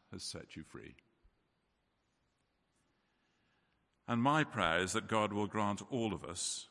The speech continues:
the strength to forgive in that way. And that we may experience both the freedom and the peace that only he can give. Only he can give.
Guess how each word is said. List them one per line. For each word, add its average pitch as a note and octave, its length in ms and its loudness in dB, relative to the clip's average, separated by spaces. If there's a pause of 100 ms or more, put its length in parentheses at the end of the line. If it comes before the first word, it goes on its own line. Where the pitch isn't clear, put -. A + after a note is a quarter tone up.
(140)
the F#2+ 80 -8
strength F#2 540 -4
to G2 100 -6
forgive F2 340 -6
in E2+ 80 -6
that E2 240 -6
way. C#2+ 460 -10 (2000)
And G#2+ 120 2
that A2+ 80 2
we B2 100 6
may A#2+ 160 6
experience F#2+ 680 -2
both A2 300 -2
the C3+ 60 -6
freedom A2+ 600 -4 (100)
and A2+ 220 -4
the G#2 80 -8
peace - 560 -10 (840)
that F2+ 140 -8 (100)
only D#2+ 280 -6
he D2+ 180 -16
can D2+ 180 -14
give. C#2+ 260 -14 (2250)
Only C3 260 -4
he D#2 180 -8
can - 180 -12
give. F2+ 280 -12